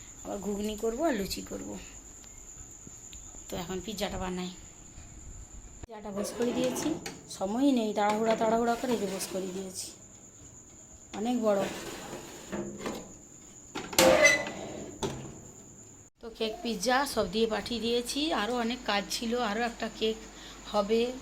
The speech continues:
তার জন্য রেডি করছি। এখন এই যে লুচি বানাচ্ছি, বানাতে বানাতে খেতেও দিচ্ছি।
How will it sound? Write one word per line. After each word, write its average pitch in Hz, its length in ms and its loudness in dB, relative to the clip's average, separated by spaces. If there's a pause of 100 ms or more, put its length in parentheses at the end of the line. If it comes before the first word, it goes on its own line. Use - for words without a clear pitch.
তার 208 180 0
জন্য 208 180 -4
রেডি 220 260 2
করছি। 254 540 0 (440)
এখন 214 280 2
এই 220 80 4
যে 220 80 4
লুচি 214 320 2
বানাচ্ছি, 220 520 2
বানাতে 202 360 4
বানাতে 196 360 0
খেতেও 247 420 6
দিচ্ছি। 277 540 4